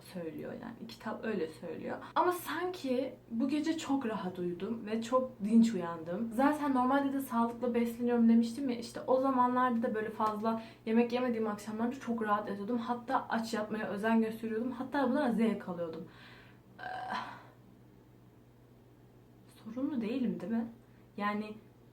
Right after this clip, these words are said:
tok yatmakla aç yatmak mı deseniz aç yatmayı se-, tercih ederim. Çünkü çok rahat uyuyorsunuz ve sabah tok uyanmanız size çok büyük bir zevk veriyor bence.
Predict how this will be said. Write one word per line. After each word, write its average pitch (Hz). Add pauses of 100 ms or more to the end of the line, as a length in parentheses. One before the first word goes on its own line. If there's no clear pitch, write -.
(140)
tok 262
yatmakla 240
aç 233
yatmak 277
mı 202
deseniz 220
aç 240
yatmayı 202
se-, -
tercih 202
ederim. 262
Çünkü 233
çok 240
rahat 277
uyuyorsunuz 302
ve 220
sabah 269
tok 285
uyanmanız 277
size 277
çok 302
büyük 269
bir 277
zevk 320
veriyor 202
bence. 170